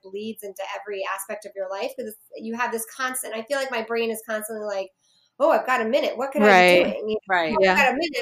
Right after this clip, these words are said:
Speaker 1: Like, what should I be doing here?" And I think because I teach, last year I was teaching more face-to-face classes, and this year I'm teaching online classes, which are great. I love teaching both, but the online has no boundaries. So it's like, "Oh, I better check on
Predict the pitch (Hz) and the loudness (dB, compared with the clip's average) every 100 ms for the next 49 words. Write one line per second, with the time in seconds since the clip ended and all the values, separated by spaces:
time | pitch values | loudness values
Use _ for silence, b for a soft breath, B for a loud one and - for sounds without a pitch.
0 | 659 233 - _ - 294 302 320 294 285 | -4 -4 -4 _ -2 0 2 2 0 2
1 | 285 294 339 302 262 226 269 262 247 277 | 0 2 0 2 0 0 -2 -2 -2 -4
2 | 330 311 302 294 277 247 269 240 - _ | -6 -8 -6 -4 -2 -4 -6 -10 -12 _
3 | _ _ _ _ 277 294 330 330 269 262 | _ _ _ _ 4 4 4 4 4 4
4 | 294 285 262 220 220 226 226 226 226 220 | 0 -4 -2 -2 -2 -2 -4 -6 -6 -6
5 | 233 226 233 233 233 277 311 269 262 262 | -4 -4 -4 -6 -4 -4 -4 -6 -6 -8
6 | 233 226 220 262 320 339 262 220 226 220 | -8 -6 -6 -4 -4 -4 -4 -4 -6 -8
7 | 220 254 226 - 214 214 214 220 202 202 | -8 -6 -6 -6 -8 -8 -8 -12 -10 -4
8 | 285 311 226 - 226 208 208 - 294 415 | 0 2 0 -2 -6 -4 -4 0 0 2
9 | 277 214 226 220 208 226 330 294 214 202 | 0 0 -2 -4 -2 2 2 4 2 2
10 | 190 190 - - 254 226 226 226 208 269 | -2 -10 -10 -6 0 0 0 0 0 4
11 | 311 233 233 226 220 262 240 | 4 4 2 -2 -2 -4 -2